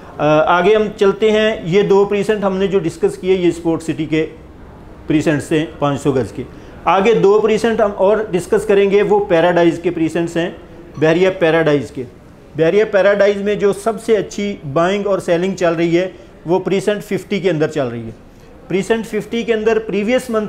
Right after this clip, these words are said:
में जो rate चले, वो एक करोड़ दस लाख रुपए से लेके एक करोड़ पचास लाख रुपए तक जो है, अ, इसके अंदर, अ, जो है trading हुई है, selling buying हुई है। और इस वक्त जो current rate इस वक्त चल रहे हैं, वो एक करोड़ पच्चीस लाख रुपए से लेके और एक करोड़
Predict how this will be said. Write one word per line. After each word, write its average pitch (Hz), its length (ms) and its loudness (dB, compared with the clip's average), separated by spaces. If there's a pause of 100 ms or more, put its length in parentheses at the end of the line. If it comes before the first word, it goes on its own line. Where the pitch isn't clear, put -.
में 220 100 -2
जो 202 120 4
rate 175 220 2
चले, 190 260 2
वो 196 240 2
एक 185 240 2
करोड़ 185 260 -2
दस 160 300 -2
लाख 185 240 -2
रुपए 175 220 -2
से 180 120 -6
लेके 175 540 0
एक 170 120 -4
करोड़ 170 220 0
पचास 175 520 -2
लाख 156 260 -2
रुपए 151 240 -6
तक 147 240 -6
जो 135 100 -6
है, 151 140 -2
अ, 196 60 -14 (420)
इसके 202 500 0
अंदर, 170 280 0
अ, 156 380 0
जो 151 260 0
है 165 140 2
trading 165 400 -2
हुई 156 220 0
है, 165 120 0
selling 151 380 -4
buying 143 240 -4
हुई 123 160 -6
है। 117 160 -6 (460)
और 185 160 4
इस 214 240 -6
वक्त 220 200 2
जो 202 280 0
current 226 320 -2
rate 208 200 2
इस - 160 -10
वक्त 214 160 -4
चल 190 180 -2
रहे 170 140 -2
हैं, 196 100 -2
वो 190 100 0
एक 185 200 0
करोड़ 190 200 -2
पच्चीस 233 500 -6
लाख 175 240 0
रुपए 170 240 0
से 180 120 -4
लेके 165 400 0 (360)
और 180 160 2
एक 196 360 2
करोड़ 185 300 2